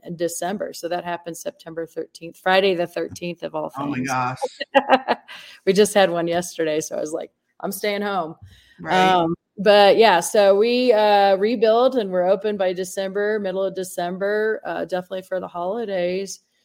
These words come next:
Speaker 1: And, um, I think that was something that was kind of an eye opener for us that, you know, it can get worse.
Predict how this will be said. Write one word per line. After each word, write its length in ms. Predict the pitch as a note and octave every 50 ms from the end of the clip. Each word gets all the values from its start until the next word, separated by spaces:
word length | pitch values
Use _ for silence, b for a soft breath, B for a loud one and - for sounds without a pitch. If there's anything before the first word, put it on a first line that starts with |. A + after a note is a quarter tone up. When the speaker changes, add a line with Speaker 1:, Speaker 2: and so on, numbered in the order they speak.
| _ _ _ _ _ _ -
Speaker 1:
And, 560 | F3+ F3+ F3+ F3+ F3+ F3 F3 F3 F3 F3+ E3+
um, 440 | - D3+ E3+ E3 E3 E3 D#3+ D#3 D3 -
I 100 | D3+ D#3+
think 280 | D#3+ - G3 G#3+ A3+ -
that 200 | C#4+ D4 C4 A#3
was 340 | G3 F#3 F3+ E3 E3 - -
something 380 | F#3+ F#3+ F#3+ F3+ F#3+ F#3 F#3 F3+
that 140 | F3 -
was 160 | - E3+ E3+ -
kind 240 | - F#3 F3+ F3+
of 60 | F3+ F3+
an 80 | F3
eye 260 | - - D#3 E3+ G#3
opener 380 | B3 B3+ B3 - F#3 E3+ D#3+ D#3
for 180 | - - D#3+ D#3
us 240 | D#3 D#3 D#3 -
that, 300 | - D#3+ D#3 D#3 D#3 - b b b b b b b _
you 100 | - E3+
know, 300 | E3+ E3 E3 E3 E3 E3
it 180 | D3+ - F3 F3+
can 160 | - - F#3
get 240 | F#3 G3 G3 - -
worse. 540 | F3 F3+ D#3+ D3 D3+ - - - - -